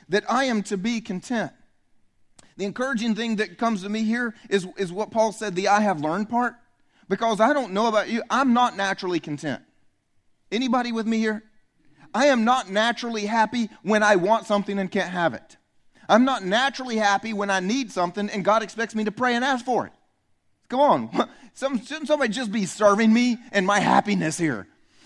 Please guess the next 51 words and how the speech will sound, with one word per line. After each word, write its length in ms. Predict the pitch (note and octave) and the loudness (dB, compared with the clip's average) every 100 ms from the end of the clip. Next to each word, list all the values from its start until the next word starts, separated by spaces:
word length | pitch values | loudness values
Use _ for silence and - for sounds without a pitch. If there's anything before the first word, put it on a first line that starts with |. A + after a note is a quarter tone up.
| - | -4
It's 300 | B3 C#4 - | 0 0 0
not 540 | A3 C4 C4 C4 G#3 | 2 6 4 2 -4
natural. 800 | G#3 A#3 A#3+ A#3+ A3 G#3 E3+ G2+ _ _ G3+ A3 | -2 -2 -2 -4 -2 0 0 -4 _ _ -6 2
And 120 | A3+ | 4
I'm 140 | A#3+ | 4
pretty 320 | - D#4 E4 | 2 0 0
sure 240 | B3 G#3+ A#3 | -2 -4 -4
it 100 | G#3+ | 2
wasn't 360 | A3 G#3+ A3+ | 4 2 0
natural 420 | G3+ G3+ G#3 A3 G3+ | 0 0 0 -4 -4
for 160 | G3+ | -4
Paul 460 | G3 G#3 F#3+ F#3+ G3 | -2 4 6 6 2
either. 340 | A#3+ G3 E3 | -2 -2 -4
If 280 | D3+ E3+ F3 | -4 -6 -6
you've 220 | F#3+ F3 | -6 -2
ever 220 | A3+ A3+ | -2 0
read 260 | F#3+ A#3+ B3 | 0 0 0
much 240 | G#3 - | -2 -6
of 60 | F3+ | -8
the 60 | F#3 | -4
New 180 | F#3 | -4
Testament, 480 | F#3 F#3+ F#3+ F#3+ F#3+ | -4 -8 -6 -6 -6
we 220 | F3 A3+ | -4 -4
just 160 | C4 A3+ | -4 -6
have 240 | G#3+ G3+ | -4 -4
this 200 | F#3+ F3 - _ F#3+ | -6 -10 -14 _ -2
ongoing 680 | A3+ C4+ B3 A3 G#3+ G3+ | 0 0 -2 -2 -2 -4
story 520 | F3+ - A#3+ G#3 F#3 F3+ - - | -10 -8 -4 -2 -4 -6 -12 0
of 120 | F3 | 0
his 280 | F#3+ A3+ E3+ | 2 0 -2
life 460 | F#3+ F#3 A3 F#3+ - | -4 -2 -2 -6 -8
change 500 | A#3 A#3+ G#3+ F#3 E3 | -4 -2 -2 -4 -8
because 300 | F3+ F#3+ F3 | -6 -4 -4
he 80 | |
met 180 | E3+ C#3+ | -6 -8
Jesus. 540 | D3 D#3+ C#3 A2 - _ _ _ _ | -6 -6 -6 -14 -20 _ _ _ _
And 140 | G3 - | -4 0
so 140 | A3 | 2
I'm 120 | A3 | 2
sure 220 | - C#4 | 0 -4
he's 120 | B3 - | -4 -2
constantly 540 | C4+ C4+ B3 G#3 F3+ | 2 2 -2 -4 -2
learning 480 | E3 F#3 F#3 E3 D3 | 0 -2 -2 -4 -4
things, 280 | E3+ G3 F#3+ | -4 -2 -4
and 120 | G3 | -6
this 140 | B3 | -6
is 120 | A3 | -8
just 300 | E3 G3 F#3+ | -8 -8 -8
one 300 | E3+ G3 G#3 | -6 -2 -2
of 120 | F#3+ E3 | -4 -4
many. 380 | G#3 A#3 D3 | -4 -4 -6